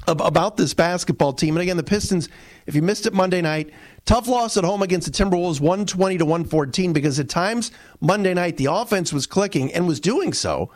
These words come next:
with Andre Drummond on the bench in foul trouble. Some of the second unit guys, Thon Maker, Christian Wood, were making shots, and, and that second group had a lot of success.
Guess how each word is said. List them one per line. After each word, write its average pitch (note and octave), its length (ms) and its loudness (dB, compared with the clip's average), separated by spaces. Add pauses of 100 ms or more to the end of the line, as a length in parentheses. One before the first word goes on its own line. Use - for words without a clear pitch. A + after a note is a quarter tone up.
(360)
with C#3+ 120 2
Andre G3 280 0
Drummond F3+ 340 0
on F3+ 80 0
the F#3+ 60 2
bench E3+ 320 0
in C3+ 100 -2
foul F3+ 300 0
trouble. C3 380 0
Some F#3+ 160 -2
of F3+ 80 0
the D3 40 0
second E3+ 360 0
unit E3+ 260 -2
guys, E3 400 -2
Thon C#3+ 300 0
Maker, F3+ 440 -2 (280)
Christian E3+ 400 0
Wood, E3 160 0
were D#3 80 2
making D3+ 320 -2
shots, E3+ 520 -2
and, C#3+ 180 0 (420)
and D#3+ 360 0
that D#3+ 140 -2
second G3+ 320 0
group F3 200 0
had F#3+ 120 0
a E3+ 40 0
lot E3 180 -2
of C#3 80 -4
success. A3+ 500 -2